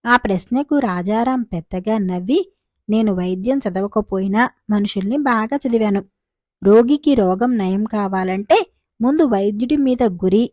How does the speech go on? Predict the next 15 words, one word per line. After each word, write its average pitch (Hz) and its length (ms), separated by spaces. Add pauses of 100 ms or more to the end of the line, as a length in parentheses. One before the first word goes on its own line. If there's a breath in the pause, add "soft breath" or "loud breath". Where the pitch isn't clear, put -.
(140)
నమ్మకం 208 440
ఏర్పడాలి. 190 760 (640)
మీ 220 100
అత్తగారికి 277 720
నా 240 180
మీద 202 240
అలాంటి 262 600
నమ్మకం 233 440
ఏర్పడేలా 202 680
చేసుకున్నాను. 208 720 (720)
పోతే 262 580
మీ 208 160
అత్తగారికొచ్చిన 247 960
జబ్బు 185 320
కేవలం 202 540